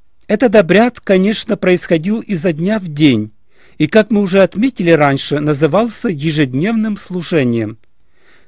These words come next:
Как вы помните, согласно Священного Писания, не Моисей был инициатором создания земного святилища. Напротив, это святилище было построено по плану, который был показан ему на горе Синай. Давайте прочитаем слова Священного Писания.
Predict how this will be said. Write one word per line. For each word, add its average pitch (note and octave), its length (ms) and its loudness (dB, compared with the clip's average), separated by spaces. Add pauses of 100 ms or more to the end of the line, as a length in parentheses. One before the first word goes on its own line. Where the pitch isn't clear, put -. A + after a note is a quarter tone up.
Как G#3 160 2
вы B3 140 0
помните, A3 420 0
согласно G3+ 440 -2
Священного G3 480 -4
Писания, D#3+ 640 0 (260)
не D#3 180 2
Моисей F3+ 540 2
был F#3+ 260 0
инициатором E3 720 0
создания C#3+ 560 0
земного C#3+ 400 -2
святилища. C3 720 -6 (240)
Напротив, D3+ 640 -2
это D#3 200 -2
святилище F3+ 600 -4
было E3 240 -2
построено F#3+ 640 0 (240)
по D3 140 2
плану, G3+ 480 0
который E3+ 380 0
был E3 200 -2
показан G#3 560 -4
ему G3 240 -2
на D#3 140 -2
горе C#3 240 -2
Синай. C3 480 0 (500)
Давайте G#3+ 300 -2
прочитаем G#3+ 500 -2
слова F3 300 -2
Священного D#3+ 500 -6
Писания. B2+ 720 -2